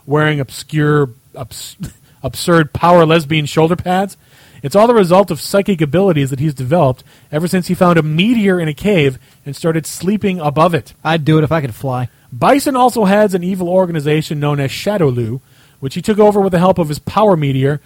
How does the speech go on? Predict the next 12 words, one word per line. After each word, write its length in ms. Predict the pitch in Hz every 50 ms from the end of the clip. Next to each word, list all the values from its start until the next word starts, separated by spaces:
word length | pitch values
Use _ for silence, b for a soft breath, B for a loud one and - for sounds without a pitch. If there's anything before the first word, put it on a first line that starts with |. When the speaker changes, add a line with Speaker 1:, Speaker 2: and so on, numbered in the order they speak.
| b b b b b b
Speaker 1:
and 140 | 151 165 180
the 60 | 170
whole 180 | 185 233 277
point 240 | 269 - - 285 277
of 80 | 262 233
his 100 | 226 190
plan 440 | - - 233 240 240 233 226 226 190
to 80 | 175
psychically 500 | - - 214 214 220 208 220 190 214 190
corrupt 380 | - - 175 185 208 202 - 170
martial 340 | 170 190 190 - - 175 190
artists 400 | 202 185 160 160 165 - -